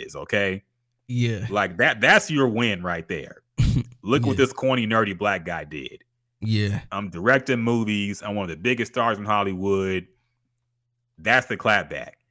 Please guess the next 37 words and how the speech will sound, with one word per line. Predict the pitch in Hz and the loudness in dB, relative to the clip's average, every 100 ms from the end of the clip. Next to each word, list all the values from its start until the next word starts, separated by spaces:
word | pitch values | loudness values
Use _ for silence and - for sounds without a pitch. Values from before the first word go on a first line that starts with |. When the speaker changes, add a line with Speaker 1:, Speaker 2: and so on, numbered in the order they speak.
| _ _ _ _ | _ _ _ _
Speaker 1:
He | 104 165 | -2 2
Speaker 2:
Yeah. | 180 | 2
Speaker 1:
ain't | 151 | 2
have | 139 131 | 2 2
to | 101 | -2
say, | - 127 120 | 2 4 6
"Oh, | 123 | 6
you | 101 131 | 4 0
call | 135 120 | 0 0
me | 117 | -2
corny, | - 120 139 | -4 -4 -2
did | 90 92 | -2 -4
you?" | 101 | 0
Like, | 127 | 0
you, | 151 190 | 0 -6
you, | 131 151 | -8 -6
that, | 156 151 | -4 -2
that, | 190 165 175 | -2 -2 -2
that | 180 208 | -2 -2
just | 202 - | -6 -4
proves | 196 185 123 | -2 -2 -2
you're | 120 110 | -2 0
holding | 135 139 104 | 0 0 0
on | 104 104 | -2 -2
to | - 82 | -6 -12
that. | 71 65 - _ _ _ | -12 -16 -20 _ _ _
Speaker 2:
Yeah. | 127 127 131 117 104 | 0 0 2 0 0
Speaker 1:
And | 120 113 | -2 -2
you | 127 | -2
just | 196 185 | -4 0
gotta | 180 139 117 | 2 4 2
let | 107 101 | 0 -2
that | 98 - | -6 -8
shit | 98 80 | -12 -12
go, | 80 71 67 | -12 -14 -16
man. | 71 69 71 71 73 _ - | -20 -20 -18 -20 -20 _ -8
Speaker 2:
Yeah. | 110 101 101 | -4 -2 -2